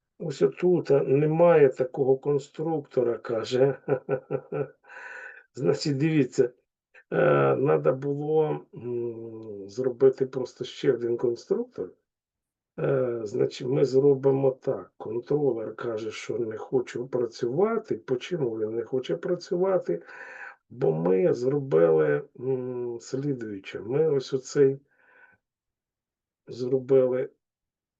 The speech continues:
конструктор, тільки ми його зробили,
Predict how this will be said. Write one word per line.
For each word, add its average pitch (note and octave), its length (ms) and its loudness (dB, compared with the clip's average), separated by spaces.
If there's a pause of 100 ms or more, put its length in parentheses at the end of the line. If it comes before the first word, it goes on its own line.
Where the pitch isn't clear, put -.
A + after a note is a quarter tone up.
(2500)
конструктор, C3+ 1120 -2 (540)
тільки D3+ 420 -6
ми F3+ 260 4
його D#3 240 4
зробили, D3+ 720 0